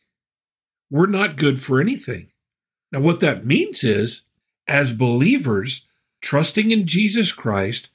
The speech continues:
following him by faith, living out the faith that we have in Jesus Christ,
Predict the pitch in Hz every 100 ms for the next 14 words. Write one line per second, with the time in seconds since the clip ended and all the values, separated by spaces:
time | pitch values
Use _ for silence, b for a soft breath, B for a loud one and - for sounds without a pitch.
0 | _ _ - - 143 139 175 185 190 175
1 | 131 170 165 151 160 156 - 110 98 -
2 | _ _ 113 123 160 175 185 175 214 -
3 | 180 - 131 127 131 127 143 135 120 127
4 | 120 127 120 110 127 131 120 107 - 202
5 | 190 113 107 -